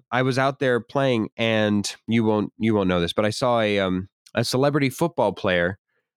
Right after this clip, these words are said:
uh, Larry Fitzgerald, for the Arizona Cardinals, uh, while I was out there. He was with his son. I didn't really even say hi, but it was, like, really cool that I just happened to see him. That was really cool. But anyways, worst birthday ever, having that memory s-,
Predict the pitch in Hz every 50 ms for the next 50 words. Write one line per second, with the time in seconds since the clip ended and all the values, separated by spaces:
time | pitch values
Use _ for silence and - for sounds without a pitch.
0 | _ - 98 98 98 113 123 127 127 - - 120 - - 104 98 104 113 107 101
1 | 90 90 95 104 - _ _ _ _ _ _ _ _ _ - 107 101 98 98 101
2 | 98 107 104 95 92 - - 101 101 92 90 85 82 82 - - _ _ _ _
3 | _ - 98 95 92 90 98 107 110 117 113 110 107 113 123 127 - 92 95 101
4 | 110 131 127 120 101 - - 107 101 101 104 113 131 127 110 107 104 98 92 90
5 | 90 87 - 95 82 80 90 87 85 82 90 98 101 104 107 107 92 - - 101
6 | 110 117 104 104 87 - - 101 92 87 82 80 82 85 80 87 - - 101 90
7 | 80 85 85 82 - - 87 80 80 85 _ _ - 101 98 90 92 90 85 80
8 | - 80 80 - - - - - - - _ _ _ - - 180 208 202 165 151
9 | 131 147 123 127 180 226 196 139 143 151 143 139 139 127 120 117 107 104 104 113
10 | 117 117 110 110 107 107 110 107 104 104 104 104 101 95 87 - - -